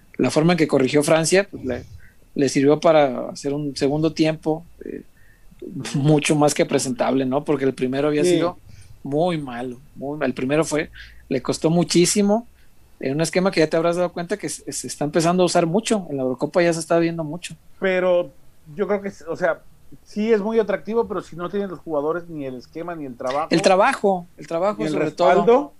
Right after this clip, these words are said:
Speaker 2: que da
Speaker 1: Sí.
Speaker 2: el trabajo, es muy difícil sacarlo.
Speaker 1: Sí, el, el trabajo, porque,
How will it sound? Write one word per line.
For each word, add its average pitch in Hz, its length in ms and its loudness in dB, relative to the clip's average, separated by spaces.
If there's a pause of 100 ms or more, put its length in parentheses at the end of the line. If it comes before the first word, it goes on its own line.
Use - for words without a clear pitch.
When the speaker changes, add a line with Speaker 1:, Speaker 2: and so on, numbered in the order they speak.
(260)
Speaker 2:
que 131 120 -4
da 110 160 0
Speaker 1:
Sí. 139 60 4
Speaker 2:
el 175 140 2
trabajo, 208 500 -2 (360)
es 123 140 -14
muy 127 200 -10
difícil 120 300 -14
sacarlo. - 380 -20
Speaker 1:
Sí, 170 320 2
el, 190 160 0
el 156 80 -4
trabajo, 175 640 2
porque, 143 400 -2